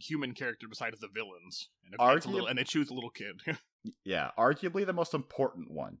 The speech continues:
Speaker 2: this time. Like, he's actually
Speaker 1: Oh,
Speaker 2: a
Speaker 1: yeah.
Speaker 2: driving force to the plot.
Speaker 1: I,
Speaker 2: Um,
Speaker 1: I, I liked him more because he actually does shit. You
Speaker 2: he
Speaker 1: know?
Speaker 2: definitely, yeah, I'm very mixed about him personally,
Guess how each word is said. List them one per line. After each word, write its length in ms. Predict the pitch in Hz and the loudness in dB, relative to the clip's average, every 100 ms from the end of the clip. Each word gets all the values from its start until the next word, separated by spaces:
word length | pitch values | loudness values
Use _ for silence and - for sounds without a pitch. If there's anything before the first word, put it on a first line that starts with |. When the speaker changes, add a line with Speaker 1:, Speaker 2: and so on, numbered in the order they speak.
| - | -8
Speaker 2:
this 180 | 73 - | -8 -4
time. 380 | 87 53 50 - | -6 -6 -8 -4
Like, 140 | 95 | -4
he's 160 | 110 98 | -2 2
actually 600 | 107 - 107 98 92 87 | 2 2 0 0 0 2
Speaker 1:
Oh, 140 | 143 | 2
Speaker 2:
a 40 | 117 | 2
Speaker 1:
yeah. 200 | 101 87 | 0 0
Speaker 2:
driving 360 | 92 98 92 90 | 4 4 4 0
force 320 | 98 87 - | -2 -2 -2
to 80 | 87 | -6
the 100 | 76 | -6
plot. 400 | - 76 62 - - 147 | -6 -4 -4 -8 -2 2
Speaker 1:
I, 60 | |
Speaker 2:
Um, 60 | - 165 151 147 | 6 4 4 4
Speaker 1:
I, 60 | |
I 20 | |
liked 240 | 151 208 - | 6 6 6
him 100 | 139 | 0
more 240 | 123 165 | 2 0
because 220 | 170 147 | 0 -2
he 80 | 123 | -2
actually 280 | 139 120 95 _ | -2 -4 -10 _
does 220 | - 104 117 | -6 -4 -4
shit. 280 | - 78 - _ _ _ _ _ _ _ _ | -8 -12 -18 _ _ _ _ _ _ _ _
You 120 | 117 | -2
Speaker 2:
he 60 | 196 | 0
Speaker 1:
know? 100 | 131 | 4
Speaker 2:
definitely, 300 | 170 - - _ _ | 4 2 -4 _ _
yeah, 220 | 123 117 92 | 0 2 6
I'm 260 | 139 208 101 | 4 2 -2
very 320 | 98 120 123 | 4 6 6
mixed 380 | 90 85 92 113 | 2 -2 -2 0
about 180 | 104 | 0
him 80 | 87 | 0
personally, 480 | - 85 - 107 120 | -2 -6 -4 -4 -4